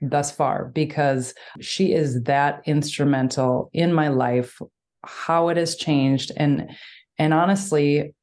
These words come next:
what got me on the trajectory of this path with doing the podcast, with, with publishing, with everything. And whenever I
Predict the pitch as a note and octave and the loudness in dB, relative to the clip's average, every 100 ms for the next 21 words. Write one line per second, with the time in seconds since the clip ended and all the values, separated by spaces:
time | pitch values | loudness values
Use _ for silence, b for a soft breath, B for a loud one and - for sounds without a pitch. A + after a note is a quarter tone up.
0 | - - D#3+ E3+ E3+ D#3+ D3+ D#3 D3+ C#3+ | -8 -2 0 0 0 0 0 0 2 2
1 | C#3+ C#3 - C3+ C3 C3 - C#3 - B2 | 0 -2 -4 -2 -2 -4 0 0 0 0
2 | B2 - - B2+ B2 D3+ D#3+ - C3 B2+ | -2 -2 -4 -2 0 -2 -6 -8 -2 0
3 | B2+ - _ C#3+ B2 A#2+ C3+ D3 D3+ D3+ | -2 -8 _ -2 -2 0 0 2 0 0
4 | C#3+ C3+ C#3+ C3 C3+ - B2+ B2+ _ C3+ | -2 -2 -2 -2 -2 -2 -4 -4 _ -6
5 | C3 - - F3+ G3 G3 F3+ D#3 - - | -4 -4 -2 0 0 0 0 0 -2 -2
6 | F3 F#3 F#3+ C#3 C3 B2 C3+ B B B | -2 0 0 0 0 0 -2 B B B
7 | B - F3 F3 E3 D#3+ - _ _ _ | B -4 0 2 2 0 -4 _ _ _
8 | - F3 E3 - D#3+ F3+ F#3 - C#3+ C#3+ | 0 0 0 0 0 2 0 0 0 2
9 | D3 D3 | 2 -2